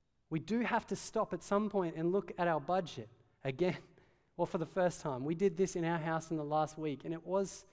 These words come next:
uncomfortable. We gotta pursue this. We gotta think about this.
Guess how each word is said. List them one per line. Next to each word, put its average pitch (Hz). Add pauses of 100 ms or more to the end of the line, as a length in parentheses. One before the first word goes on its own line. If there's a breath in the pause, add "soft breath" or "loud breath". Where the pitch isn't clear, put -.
(400 soft breath)
uncomfortable. 175 (1600)
We 139
gotta 185
pursue 196
this. - (800)
We 147
gotta 185
think 214
about 175
this. -